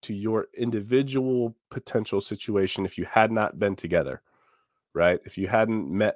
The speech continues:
the way that you did and your whole situation wasn't the way that it is, <clears throat> how would you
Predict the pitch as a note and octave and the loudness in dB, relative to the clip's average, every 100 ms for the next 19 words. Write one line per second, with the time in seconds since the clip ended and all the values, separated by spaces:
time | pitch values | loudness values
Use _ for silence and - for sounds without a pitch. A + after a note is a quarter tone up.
0 | G#2+ G#2 G2 F#2 - F#2+ A2+ A2+ G#2+ F#2+ | 0 2 2 0 -4 2 4 4 4 -2
1 | F#2 F2 - - - - _ A2+ C3+ C3 | -6 -8 -16 -20 -20 -20 _ 8 10 10
2 | D3 - B2+ A#2 B2+ A#2+ A#2 G#2+ A2 A2 | 8 6 6 6 6 6 6 4 6 8
3 | G#2+ G#2 G#2+ G#2+ G#2+ G#2+ - _ - - | 8 6 6 4 2 -4 -16 _ -16 -16
4 | - _ _ _ - D3+ E3+ F3+ D#3+ A#2 | -18 _ _ _ 4 8 8 8 2 0
5 | A#2 A2+ A2 A2 | 0 2 2 -2